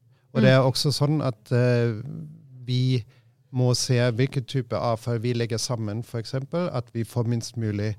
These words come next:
Speaker 1: ehm, utlekking av miljøgifter,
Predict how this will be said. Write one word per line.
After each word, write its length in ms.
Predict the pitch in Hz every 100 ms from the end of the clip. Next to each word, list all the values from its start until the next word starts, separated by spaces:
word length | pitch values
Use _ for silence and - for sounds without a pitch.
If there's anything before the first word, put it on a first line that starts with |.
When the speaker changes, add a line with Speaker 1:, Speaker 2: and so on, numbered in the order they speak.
| - _ _ _ _ _ -
Speaker 1:
ehm, 460 | 120 113 104 101 95 - _ -
utlekking 580 | 139 160 123 123 - 135
av 120 | 113 -
miljøgifter, 920 | 110 104 113 131 147 - 147 165